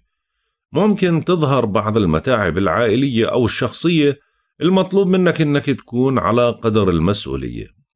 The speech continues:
صحيح إنه الفترة ما زالت صعبة لغاية ساعات ما قبل الظهر. من ساعات الظهر تقريبًا بتنشطوا اليوم بين الأصدقاء،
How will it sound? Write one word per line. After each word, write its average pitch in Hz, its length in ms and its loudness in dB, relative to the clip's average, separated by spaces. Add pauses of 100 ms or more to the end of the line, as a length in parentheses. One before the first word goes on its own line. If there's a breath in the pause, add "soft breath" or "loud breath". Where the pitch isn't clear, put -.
(160)
صحيح 131 480 -2
إنه 78 140 -4
الفترة 120 420 -4
ما 113 180 2
زالت 123 340 0
صعبة 127 440 0 (440 soft breath)
لغاية 120 520 2
ساعات 101 760 -2
ما 87 160 -2
قبل 80 360 -4
الظهر. 62 460 -6
من 165 240 0
ساعات 143 520 0
الظهر 147 340 2
تقريبًا 156 680 0 (640)
بتنشطوا 143 720 0
اليوم 131 440 2
بين 123 240 2
الأصدقاء، 107 960 -2